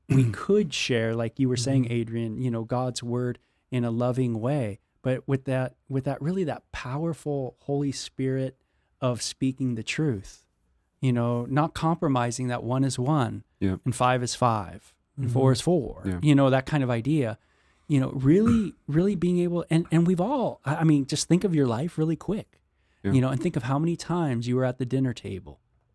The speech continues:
Speaker 2: with
Speaker 3: Mm.
Speaker 2: family
Speaker 1: Mm-hmm.
Speaker 2: or you had that moment and you didn't do it.
Speaker 1: Yeah.
Speaker 3: Mm.
Speaker 2: You didn't share,
Speaker 1: Yeah.
Speaker 2: you know, you didn't share the truth,
Speaker 1: Mm-hmm.
Speaker 2: you know, and it was right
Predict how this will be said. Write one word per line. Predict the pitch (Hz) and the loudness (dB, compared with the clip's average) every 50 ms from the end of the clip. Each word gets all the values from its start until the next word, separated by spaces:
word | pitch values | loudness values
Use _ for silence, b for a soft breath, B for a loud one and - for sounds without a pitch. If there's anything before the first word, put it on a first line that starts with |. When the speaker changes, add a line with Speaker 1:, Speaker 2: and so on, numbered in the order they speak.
| _ - | _ -2
Speaker 2:
with | 131 123 - | -2 0 0
Speaker 3:
Mm. | 139 | 0
Speaker 2:
family | 131 117 110 107 104 104 101 98 101 104 | -2 -2 -2 -2 -4 -6 -8 -10 -8 -2
Speaker 1:
Mm-hmm. | - 101 95 95 98 - _ - | 0 0 0 0 -2 -8 _ -4
Speaker 2:
or | - 127 120 117 | 0 0 2 2
you | 117 123 127 123 | 2 2 2 2
had | 127 131 131 135 | 2 2 2 2
that | 135 135 135 135 | 2 0 2 2
moment | 131 135 135 135 127 107 87 - - - - - _ _ _ _ _ _ _ _ _ _ _ - | 4 4 4 4 2 0 -2 -8 -16 -20 -20 -20 _ _ _ _ _ _ _ _ _ _ _ -4
and | 135 127 117 113 113 110 113 104 - - - _ _ _ _ - | -2 0 0 0 -2 -4 -6 -8 -10 -16 -20 _ _ _ _ -10
you | 113 101 | -10 -10
didn't | 104 - 98 95 98 104 98 - | -8 -8 -8 -6 -6 -8 -8 -10
do | 107 90 82 | -10 -10 -12
it. | - - _ | -14 -14 _
Speaker 1:
Yeah. | - 107 104 | -4 -4 -2
Speaker 3:
Mm. | - 135 131 127 123 120 110 _ _ | 0 0 0 0 -2 -4 -6 _ _
Speaker 2:
You | - 117 120 113 | -6 -6 -6 -6
didn't | 110 - 120 120 127 131 131 - | -4 -4 -2 0 0 0 -2 -2
share, | - - - 110 104 98 95 104 _ _ _ - | -4 -6 -6 -6 -8 -8 -12 -14 _ _ _ -10
Speaker 1:
Yeah. | 92 90 - _ - | -10 -10 -10 _ -2
Speaker 2:
you | 151 139 123 | 0 2 2
know, | 117 113 110 110 120 - _ _ _ _ _ _ _ _ _ _ _ | 2 0 -2 -4 -6 -8 _ _ _ _ _ _ _ _ _ _ _
you | - 117 113 - _ - | -10 -10 -10 -10 _ -6
didn't | - 165 175 180 180 180 180 180 - _ _ _ _ _ _ - | -2 0 0 2 0 -2 -4 -6 -8 _ _ _ _ _ _ -8
share | - - - 131 135 135 131 135 135 | -8 -6 -4 -4 -2 -2 -2 -4 -4
the | 127 127 127 | -4 -6 -6
truth, | - - - 117 107 104 101 - _ _ _ - 95 | -6 -6 -6 -4 -6 -6 -8 -12 _ _ _ -10 -8
Speaker 1:
Mm-hmm. | 90 87 90 90 | -8 -6 -4 -2
Speaker 2:
you | 135 127 | 0 0
know, | 127 123 | 0 0
and | 147 135 | 0 -2
it | 131 | 0
was | 131 131 117 - | 0 -2 -4 -4
right | 123 117 123 127 139 151 | -2 0 0 0 0 -2